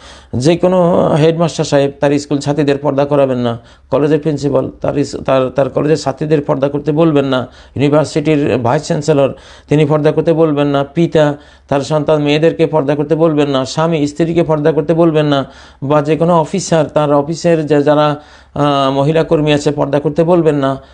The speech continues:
বা গার্মেন্টস মালিক তার, উম, যারা নারী কর্মী আছে ওদেরকে হিজাব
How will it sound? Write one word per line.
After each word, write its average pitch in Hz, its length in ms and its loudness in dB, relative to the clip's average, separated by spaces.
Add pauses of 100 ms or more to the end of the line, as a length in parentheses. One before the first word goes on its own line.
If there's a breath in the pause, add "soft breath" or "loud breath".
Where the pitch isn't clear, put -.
(140 soft breath)
বা 135 280 -2
গার্মেন্টস 165 640 -2
মালিক 156 720 0
তার, 151 180 2
উম, 139 580 0
যারা 147 240 2
নারী 147 280 0
কর্মী 160 280 0
আছে 147 140 0
ওদেরকে 147 260 0
হিজাব 151 460 0